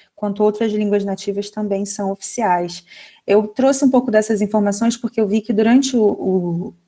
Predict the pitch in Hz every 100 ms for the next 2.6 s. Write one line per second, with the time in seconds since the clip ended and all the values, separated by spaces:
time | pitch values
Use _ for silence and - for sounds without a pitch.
0 | _ - 196 196 196 - 240 240 226 220
1 | 240 247 233 247 269 262 240 240 202 208
2 | 240 - 240 208 226 247